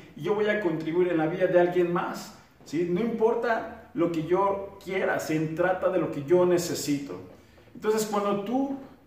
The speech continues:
empiezas por ti mismo, empiezas por generar energía y empiezas a darte este enfoque en tu vida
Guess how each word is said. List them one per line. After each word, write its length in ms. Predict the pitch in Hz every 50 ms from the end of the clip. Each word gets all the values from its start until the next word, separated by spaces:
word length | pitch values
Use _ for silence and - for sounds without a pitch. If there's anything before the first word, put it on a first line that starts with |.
| - -
empiezas 540 | 190 190 185 175 - 202 214 214 214 240 -
por 260 | - - 180 165 -
ti 80 | 170 180
mismo, 520 | 175 156 139 127 120 131 147 160 165 - - -
empiezas 520 | 165 156 - 170 196 208 214 220 240 226
por 180 | - - 160 -
generar 460 | - 151 156 160 170 165 165 165 -
energía 720 | 131 226 233 240 233 220 175 - - 156 127 101 85 - - - - - - - _ - - - _ _ _
y 160 | - 147 165 185
empiezas 800 | 175 175 175 180 202 202 202 208 175 147 - - - - - - - - - - _ _ _
a 180 | - 160 160 160
darte 800 | 165 196 208 226 226 226 226 - 190 175 - - - - - -
este 420 | - 208 220 214 214 - 233 214
enfoque 460 | 202 180 165 - 180 185 185 - 202
en 140 | 196 180 -
tu 100 | - 135
vida 420 | 127 135 143 147 147 - - -